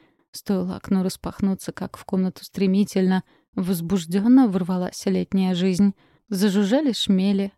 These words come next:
кружащие над розовыми кустами, тянущимися вдоль дорожек. Запели птицы, ещё не успевшие налетаться до наступления полуденного зноя. Я подтянулась и забралась на подоконник, подогнула под себя ноги и прислонилась к стеклу.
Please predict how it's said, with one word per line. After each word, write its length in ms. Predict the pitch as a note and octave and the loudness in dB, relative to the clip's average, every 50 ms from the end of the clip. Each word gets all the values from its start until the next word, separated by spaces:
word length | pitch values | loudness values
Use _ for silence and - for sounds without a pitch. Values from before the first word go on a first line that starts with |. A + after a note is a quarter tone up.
| _ _ | _ _
кружащие 760 | - F3+ G3 F3+ F3 G3 F#3 F3+ - - - G3 F#3+ F#3 F#3+ | -4 -2 -2 0 0 0 -2 -2 -4 -6 -4 -2 0 2 2
над 240 | F#3+ F#3 F3+ E3 | 2 0 0 0
розовыми 520 | F#3 F#3 F#3+ F#3+ F3 F#3+ E3 F#3 F#3 F#3 F3+ | 0 0 0 0 0 -2 -2 -2 -2 -2 -4
кустами, 720 | - - - - - - - F#3 F3+ F3+ F#3 F#3+ F#3 - _ _ _ | -4 -6 -10 -10 -8 -4 -2 -2 0 0 0 0 -2 -4 _ _ _
тянущимися 800 | - - F#3+ F#3 F#3 F#3 F#3 - - G#3+ G#3+ A3 - - - G3+ | -2 0 0 2 2 0 -2 -2 -4 -4 -4 -6 -4 -4 -4 -4
вдоль 280 | F3 E3+ F#3+ F#3+ F#3 E3+ | -2 0 0 0 0 0
дорожек. 560 | F#3+ F#3+ F#3 F#3 F#3 F#3 E3 F#3+ - - - _ _ _ _ _ _ | 0 0 0 0 0 -2 -2 -4 -6 -10 -12 _ _ _ _ _ _
Запели 420 | - F#3 F#3 F#3+ - - G3 F3+ F3+ | -4 -2 -2 -2 0 0 -2 -2 -2
птицы, 600 | - - - - F#3 F3 - - - G#3+ G#3+ - _ _ _ _ _ | -4 -6 -8 -6 -6 -6 -6 -4 -4 -4 -4 -4 _ _ _ _ _
ещё 280 | - F#3 F#3 - - G3+ | -4 -4 -4 -2 0 0
не 120 | F#3+ F#3+ | 0 0
успевшие 600 | F#3 - - - - F#3 F3+ - - - G3 F#3+ | 0 -2 -6 -8 -8 -8 -6 -6 -4 -4 -2 -2
налетаться 580 | F#3 F#3 F#3 F#3 F3+ - F#3+ - - - - G3 | 0 -2 -2 -2 -4 -6 -8 -10 -8 -6 -4 -2
до 120 | F#3+ F#3+ | 0 0
наступления 580 | F#3+ F#3 - - - - - F#3+ F#3+ F#3+ F#3 F#3 | 0 -2 -4 -6 -8 -6 -2 0 0 0 0 -2
полуденного 580 | - - F#3 F#3 F#3 E3+ F#3+ F#3+ F#3+ F#3 F#3+ | -2 -4 -2 -2 -2 0 0 2 2 2 2
зноя. 360 | F#3+ F3 F#3+ F#3 F3+ F3+ F#3+ - _ _ _ _ _ _ _ _ _ - B3+ | 2 2 2 2 2 0 -2 -6 _ _ _ _ _ _ _ _ _ -2 0
Я 200 | B3+ C4 D#4 F#4 | 2 2 0 -2
подтянулась 720 | - - - - - - A3 G#3 G3 G3+ A3+ C#4+ - - A3+ | -4 -6 -8 -8 -4 -2 0 2 2 2 0 0 0 0 0
и 20 | |
забралась 480 | F#3+ F#3 F3+ F3+ F#3 F3+ F#3 G3+ - - | 0 0 0 0 -2 -2 -2 -4 -4 -4
на 80 | G3+ F3+ | -4 -4
подоконник, 680 | - F3+ G#3 A3 - - G3+ F#3 F3+ F#3 F#3+ - - _ _ _ | -4 -4 -6 -4 -2 0 0 0 0 0 -2 -6 -12 _ _ _
подогнула 460 | - F#3 G3 G3 F#3+ F#3+ F#3 F#3 F#3 | -4 -2 0 0 2 2 0 0 -2
под 180 | - - - - | -4 -6 -10 -8
себя 260 | - - F#3 F#3 F#3 | -4 -2 -2 0 0
ноги 320 | F3+ F#3+ A3 A#3 A#3 B3+ | 0 2 2 2 4 2
и 40 | B3 | 2
прислонилась 720 | - - - G3 - - F#3 F#3 F#3 F3+ F3+ F3+ - - | 2 0 -4 -4 -2 -2 0 0 2 0 0 -2 -4 -6
к 60 | - | -10
стеклу. 480 | - - - - - - F#3+ F#3 F#3 F3+ | -12 -10 -10 -8 -4 -2 -2 -2 -2 -4